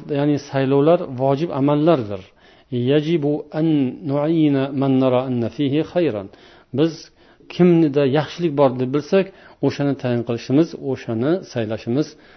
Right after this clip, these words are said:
lozimdir. "Biz yaxshi odamlarni saylash uchun saylovlarga qatnashish vojibdir", deydilar bu kishi. Endi bu narsaga odamlarning e'tirozini ham u kishi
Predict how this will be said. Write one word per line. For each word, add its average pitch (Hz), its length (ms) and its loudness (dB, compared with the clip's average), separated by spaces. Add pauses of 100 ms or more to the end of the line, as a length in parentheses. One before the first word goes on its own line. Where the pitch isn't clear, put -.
(180)
lozimdir. 147 540 4 (500)
"Biz 175 260 6
yaxshi 131 300 -2
odamlarni 127 520 0
saylash 131 420 0
uchun 202 280 -2 (400)
saylovlarga 123 680 -2
qatnashish 113 720 -6
vojibdir", 131 580 0 (100)
deydilar 117 400 -2
bu 151 140 0
kishi. - 240 -12 (1700)
Endi 156 360 2 (560)
bu 143 260 4
narsaga 170 580 4 (100)
odamlarning 156 760 4 (520)
e'tirozini 160 560 6
ham 120 240 0 (140)
u 139 80 -6
kishi - 260 -6